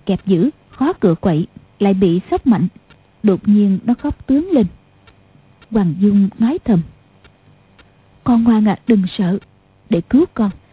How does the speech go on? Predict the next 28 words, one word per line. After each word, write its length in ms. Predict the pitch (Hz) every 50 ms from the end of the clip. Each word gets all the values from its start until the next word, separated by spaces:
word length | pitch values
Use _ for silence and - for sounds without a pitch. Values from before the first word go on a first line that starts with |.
| _ _ - -
mẹ 100 | - 185
đành 160 | 196 208 185
phải 120 | 175 269 294
làm 220 | 285 233 180 196
như 80 | 233 254
vậy." 180 | 240 190 190 214 _ _ _ _ _ _ _ _ _ _ _ _ _ _ _ _ _ - _ _ _ _ _ _ _ _ _ _ - _ _ _ _ _ _ _ _ _ - -
Trong 200 | 277 269 254 220
bụng 260 | 208 175 160 175 185 - _ -
tuy 140 | 254 240 233
thương 340 | - - - 269 262 247 240 -
con, 180 | - 240 233 220 - - - - - _ _ _ _ -
nhưng 180 | 214 226 220 208 -
xuất 180 | 320 359 _ -
thủ 240 | 233 156 170 226 - _ -
càng 320 | - 233 220 202 190 202
lúc 200 | 247 381 - -
càng 220 | 269 220 190 190
lợi 160 | 190 190 190 202
hại. 300 | 190 208 190 175 190 - _ _ _ _ _ - _ _ _ _ _ _ _ _ _ _ -
Nếu 140 | 220 269 285
Lý 120 | 285 370 415
Mạc 120 | 285 185 - - -
Sầu 180 | 226 190 190 165
không 220 | - - 302 277
tận 240 | - 202 185 - 311
lực 120 | 302 165 _ -
kháng 200 | - 269 294 403 - -
cự, 220 | - 196 156 185